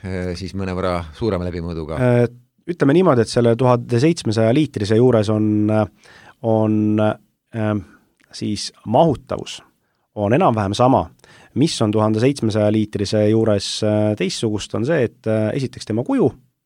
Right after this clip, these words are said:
Speaker 2: otse loomulikult, äh, ja et tegemist ei ole ümmarguse mudeliga, vaid siis kaheksakandiga.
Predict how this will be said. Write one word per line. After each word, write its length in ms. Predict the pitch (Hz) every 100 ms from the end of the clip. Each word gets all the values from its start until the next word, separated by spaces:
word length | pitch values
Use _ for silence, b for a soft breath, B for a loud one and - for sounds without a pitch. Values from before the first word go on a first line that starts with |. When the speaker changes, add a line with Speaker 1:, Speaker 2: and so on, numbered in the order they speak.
| -
Speaker 2:
otse 160 | 101
loomulikult, 560 | 113 110 107 104 92 - _ B B B B B B -
äh, 300 | 113 110 110
ja 160 | 113 113 113 110 110 110 101 b _ - -
et 200 | - -
tegemist 320 | 113 107 101
ei 60 | 107
ole 140 | 104 104 107 107 127
ümmarguse 400 | 123 104 92 104
mudeliga, 400 | 104 101 98 95 95 - 104
vaid 160 | 101
siis 160 | 101 -
kaheksakandiga. 800 | - 190 127 113 107 107 98